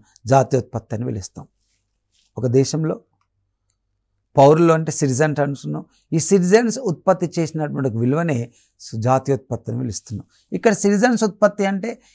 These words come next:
ఇది ఎప్పుడు కూడా ఒక ప్రాంతానికి ప్రాధాన్యత ఇవ్వదు. ప్రాంతానికి ప్రాధాన్యత ఇవ్వదు. ఎవరికి ప్రాధాన్యత ఇస్తది? పౌరులకు మాత్రమే ప్రాధాన్యత ఇవ్వడానికి ఆస్కారం ఉంటుంది.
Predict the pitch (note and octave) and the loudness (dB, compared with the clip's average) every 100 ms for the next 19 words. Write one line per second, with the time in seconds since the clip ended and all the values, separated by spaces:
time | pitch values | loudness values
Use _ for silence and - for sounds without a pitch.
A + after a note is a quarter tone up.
0 | _ F3 A3 F#3+ G#3+ G#3 A#3 G3+ E3 F3+ | _ 0 2 2 0 0 2 0 0 2
1 | F#3 G3 F#3 F3 F3 D3 B2+ B2 B2+ B2 | 2 2 0 -2 -4 -2 -2 -2 -4 -4
2 | A2+ A2+ A2+ G#2+ B2+ _ _ _ - D3 | -6 -4 -4 -6 -12 _ _ _ -2 0
3 | D3+ D3 D3+ D#3 C#3 B2 C3+ B2+ A#2 A#2+ | 2 0 -2 -2 -2 -2 -4 -6 -6 -6
4 | B2 A#2 _ _ _ C#3 G#3 F#3+ G#3+ G#3+ | -6 -10 _ _ _ 4 4 2 2 2
5 | G#3 F#3+ F3+ F#3 F3 E3+ - _ _ _ | 0 -4 -6 -6 -2 -4 -4 _ _ _
6 | F3+ A3+ A#3+ A3+ G3 F3+ F3+ D#3+ G3 E3+ | 6 8 6 2 2 0 -2 -8 0 4
7 | D3+ D3 C#3+ C3+ B2 A#2 - C#3 - G#2 | 4 2 -2 -2 -2 -4 -4 -6 -6 -14
8 | G2 B2 - | -14 -16 -20